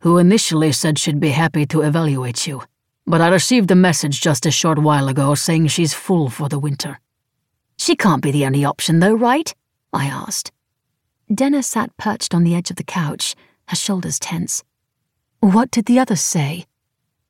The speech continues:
"The other three said no when I told them your name," Alex said.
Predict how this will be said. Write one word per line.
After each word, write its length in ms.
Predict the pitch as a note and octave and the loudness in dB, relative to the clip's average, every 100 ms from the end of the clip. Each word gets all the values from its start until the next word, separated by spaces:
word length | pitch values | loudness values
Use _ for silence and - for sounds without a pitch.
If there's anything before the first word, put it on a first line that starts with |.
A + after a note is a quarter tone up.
| _ | _
"The 180 | F3 F3 | 2 6
other 200 | G3 G#3 | 6 4
three 440 | E3 - F3+ D#3 D3 | 2 2 4 4 2
said 280 | - E3 | 2 2
no 320 | D#3+ E3+ D3+ C#3 | 4 4 2 2
when 220 | C#3 C#3+ | 2 2
I 120 | C#3+ | 2
told 320 | - D#3 D3+ | 2 0 2
them 180 | D3 C#3+ | 2 2
your 140 | D3+ | 4
name," 460 | D3+ E3 D#3+ C3+ A#2+ - _ _ _ | 4 2 0 -2 -4 -8 _ _ _
Alex 300 | D3 C3+ - | -8 -8 -8
said. 380 | - D#3+ C#3 - | -10 -8 -12 -14